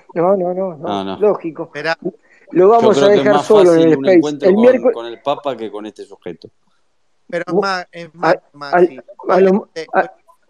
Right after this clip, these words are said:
Speaker 3: una noticia muy, muy cercana, hoy le conté una noticia muy cercana al día quince. Me tiene que entender, eh, no sea malo,
Speaker 2: ¿Eh?
Speaker 3: Maxi.
Speaker 2: ¿Qué tiene que ver
Speaker 3: Lo del
Speaker 2: una
Speaker 3: dieciocho,
Speaker 2: cosa con
Speaker 3: y
Speaker 2: otra?
Speaker 3: bueno, eh, y me pone nervioso, estoy nervioso.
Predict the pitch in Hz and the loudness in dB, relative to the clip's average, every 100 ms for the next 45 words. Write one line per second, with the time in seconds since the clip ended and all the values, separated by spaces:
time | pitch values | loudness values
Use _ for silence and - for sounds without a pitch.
0 | 160 151 - 170 160 165 147 156 175 170 | -20 -18 -18 -20 -14 -12 -12 -12 -18 -20
1 | 165 175 - 151 - 165 165 - 180 175 | -20 -20 -16 -16 -12 -14 -14 -16 -18 -16
2 | 151 151 151 139 131 156 - 135 143 _ | -18 -18 -18 -20 -20 -20 -18 -18 _ _
3 | 135 131 143 147 143 127 131 131 135 127 | -18 -16 -16 -14 -14 -14 -18 -16 -16 -16
4 | 147 151 135 120 _ 110 _ _ _ _ | -16 -16 -16 _ _ -20 _ _ _ _
5 | - 131 151 139 135 135 135 147 147 131 | -20 -16 -14 -14 -16 -16 -16 -10 -8 -8
6 | 127 127 131 139 135 143 147 135 123 123 | -10 -14 -16 -18 -16 -14 -10 -10 -8 -6
7 | 370 339 190 107 _ - _ _ - - | -4 -4 -8 -18 _ -20 _ _ -20 -16
8 | 285 285 147 143 123 95 - _ _ 139 | -8 -6 -4 -6 -6 -8 -14 _ _ -6
9 | 151 151 147 _ - 160 147 160 147 135 | -6 -6 -12 _ -6 -4 -4 -6 -8 -8
10 | 131 113 156 156 139 127 127 127 _ _ | -8 -8 -8 -8 -10 -18 -20 -20 _ _
11 | _ _ _ _ _ - 147 143 123 127 | _ _ _ _ _ -20 -20 -18 -18 -18
12 | 147 143 135 131 127 135 131 107 _ 107 | -18 -18 -16 -18 -16 -14 -14 -16 _ -20
13 | - 139 135 131 135 131 101 - _ | -16 -14 -12 -10 -10 -10 -12 -18 _